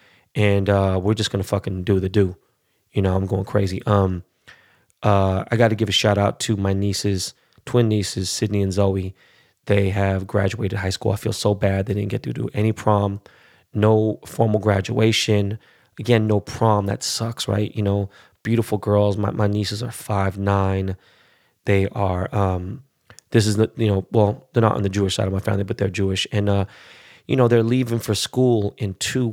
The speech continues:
weeks and they have to quarantine in New York. Uh, one's going to Vassar and one's going to Columbia. And, um,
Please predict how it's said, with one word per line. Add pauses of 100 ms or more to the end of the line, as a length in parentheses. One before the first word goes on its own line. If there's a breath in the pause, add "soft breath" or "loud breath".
weeks
and
they
have
to
quarantine
in
New
York.
Uh,
one's
going
to
Vassar
and
one's
going
to
Columbia. (680 loud breath)
And,
um,